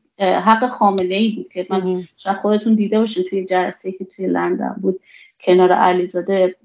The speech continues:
Speaker 1: نشسته بود و از حق رهبری حرف می‌زد. <laughs> بعد حق رهبری رو باید ادا کنیم.
Speaker 2: ادا کنیم،
Speaker 1: چطوری
Speaker 2: آره.
Speaker 1: باید ادا کنیم؟ نمی‌دونم.
Speaker 2: آره. یکیش هم خانم عبادی است که میگه سال پنجاه و هفت ما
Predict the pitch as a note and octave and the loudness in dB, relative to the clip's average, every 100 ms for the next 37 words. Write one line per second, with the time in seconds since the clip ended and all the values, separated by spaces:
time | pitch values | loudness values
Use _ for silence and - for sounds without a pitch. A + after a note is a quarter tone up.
0 | F#3+ G3 F#3 F#3 F#3 F#3 F#3 F#3 F3+ F3+ | -8 -6 -4 -6 -10 -10 -8 -8 -2 0
1 | E3+ - - E3+ - F3+ F3+ F#3 F3 F3 | 0 -4 -6 -6 -2 -2 0 2 2 2
2 | - F#3 F3+ F#3 - _ _ _ D#3+ D#3 | -6 -6 -4 -4 -8 _ _ _ 0 0
3 | - - F#3+ - - - _ - A3+ B3 | 0 -8 -4 -4 -6 -10 _ -6 -2 -2
4 | - A3 - - G3+ F#3+ - A3 A3+ C4 | -2 2 2 8 8 8 2 -6 -2 0
5 | B3+ A3+ G#3+ G#3+ A#3 B3 B3 G3+ G3+ A3 | 0 0 -2 -4 0 -2 0 -4 -4 -10
6 | A3 F3+ G3 F#3 F#3+ G3 - F#3 F3+ G#3 | -12 -6 -2 0 0 0 -4 -2 -2 0
7 | F3+ A3+ G3+ G3 G3+ G3 G3 G#3 G#3 G3+ | 0 0 -2 -4 -4 -4 -6 -10 -12 -10
8 | G#3 A3 A3 _ F3+ G3+ G3+ G#3 F#3+ G3 | -8 -10 -12 _ -14 -12 -12 -10 -8 -10
9 | - _ _ - A3 A#3+ B3+ A#3+ A3+ G#3+ | -16 _ _ -12 -6 -2 -2 0 0 0
10 | A3+ A3+ G3 G3 F#3+ A3+ G3 - G3 F#3 | -2 -2 0 0 2 2 2 -2 -4 -2
11 | F#3+ F#3+ - F#3+ - F#3 F3+ F#3 F3+ F#3+ | -2 -4 -2 -4 -2 -2 0 0 0 0
12 | - F#3+ F#3+ F#3 F3+ | -2 -2 0 0 -2